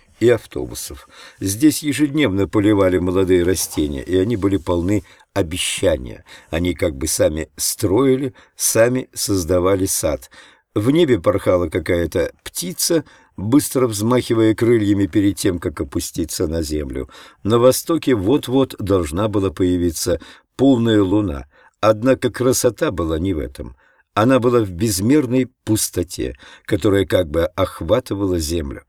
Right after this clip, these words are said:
Красота была в бедном человеке, который, опустив голову, нес в руках бутылочку масла. Кришнамурти. Что такое скорбь?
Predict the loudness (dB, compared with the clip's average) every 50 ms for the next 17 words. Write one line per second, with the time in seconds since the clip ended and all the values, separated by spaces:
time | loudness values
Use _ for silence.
0 | _ _ _ -20 -20 _ _ _ -2 2 4 4 4 4 2 2 2 6 4 4
1 | 4 4 2 2 2 0 0 0 2 2 2 2 0 -2 -2 -2 -2 -2 -2 0
2 | 0 0 0 0 -2 -4 -4 -6 -6 -6 -6 -4 -2 -2 -2 0 -2 -2 -4 -4
3 | -6 -6 -4 -2 -2 -2 -2 -2 0 2 2 2 2 2 2 0 -2 -2 -10 _
4 | _ -4 0 2 4 4 4 2 2 0 2 2 2 2 2 0 0 0 -2 _
5 | _ _ _ -6 0 2 2 2 4 4 4 4 4 2 0 -4 0 0 0 0
6 | 0 _ _ -4 -2 0 0 0 0 -2 -6 -8 -8 -8 -10 -10 _ _ _ _
7 | _ _ _ _ _ _ _ _ _ _ _ _ _ _ _ _ _ 0 2 4
8 | 4 2 0 -2 -4 -4 -4 -2 -4 -6 -8 -10 -12 -16 -18 -18 _ _ _ _
9 | _ _ _ _ _ _ _ _ _ _ -8 -6 -6 -4 2 2 2 2 2 -2
10 | -2 0 0 2 2 2 2 0 -4 -6 -4 -6 -6 -6 -8 _